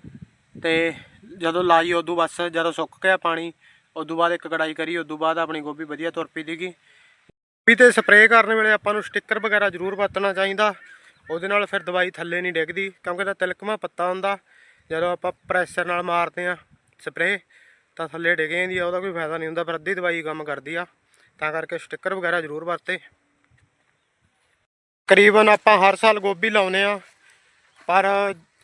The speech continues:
ਅਗੇਤੀ ਗੋਭੀ ਆਪਣੀ ਕਾਮਯਾਬ ਨਹੀਂ ਹੈਗੀ, ਥੋੜ੍ਹਾ ਡਾਕਰ ਵਾਹਣ ਕਰਕੇ। ਜੇ ਛੇਵੇਂ, ਸੱਤਵੇਂ, ਸ-, ਸੌਰੀ, ਸੱਤਵੇਂ ਤੋਂ ਅੱਠਵੇਂ ਮਹੀਨੇ ਦੇ ਵਿੱਚ ਲਾਉਂਦੇ ਹਾਂ, ਜਿਵੇਂ ਅੱਠਵੇਂ ਮਹੀਨੇ ਦੀ ਸਟਾਰਟਿੰਗ ਦੇ ਵਿੱਚ, ਤਾਂ ਆਪਣਾ ਬੂਟਾ ਉਨਾ ਕਾਮਯਾਬ ਨਹੀਂ ਹੁੰਦਾ।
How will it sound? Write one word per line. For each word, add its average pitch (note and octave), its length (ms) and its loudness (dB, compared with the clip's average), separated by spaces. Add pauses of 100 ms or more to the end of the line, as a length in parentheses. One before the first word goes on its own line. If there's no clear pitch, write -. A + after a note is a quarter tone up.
ਅਗੇਤੀ F3+ 400 -4
ਗੋਭੀ F#3+ 320 -4
ਆਪਣੀ G3 300 0
ਕਾਮਯਾਬ F3+ 500 0
ਨਹੀਂ F3+ 120 -4
ਹੈਗੀ, F3 200 -4
ਥੋੜ੍ਹਾ F#3 240 -2
ਡਾਕਰ F3 340 -2
ਵਾਹਣ E3+ 240 -4
ਕਰਕੇ। F3+ 420 -6 (500)
ਜੇ F3+ 140 -8
ਛੇਵੇਂ, F3 320 -8
ਸੱਤਵੇਂ, F#3 440 -8
ਸ-, F3 260 -18
ਸੌਰੀ, F3 300 -4 (580)
ਸੱਤਵੇਂ G#3 500 -4
ਤੋਂ G#3+ 160 0
ਅੱਠਵੇਂ G#3+ 300 -4
ਮਹੀਨੇ G#3+ 220 -6
ਦੇ F#3+ 100 -4
ਵਿੱਚ G3 220 -10
ਲਾਉਂਦੇ F#3 220 -2
ਹਾਂ, F#3 80 -2
ਜਿਵੇਂ F#3 200 -2
ਅੱਠਵੇਂ G3 280 -6
ਮਹੀਨੇ G3 240 -6
ਦੀ F#3 120 -6
ਸਟਾਰਟਿੰਗ F3 400 -4
ਦੇ G3 120 -6
ਵਿੱਚ, F3+ 380 -10 (640)
ਤਾਂ E3+ 180 -2
ਆਪਣਾ F3+ 220 -4
ਬੂਟਾ F3 360 -6
ਉਨਾ F3+ 280 -4
ਕਾਮਯਾਬ F3 440 -4
ਨਹੀਂ F3 140 -8
ਹੁੰਦਾ। D#3+ 320 -4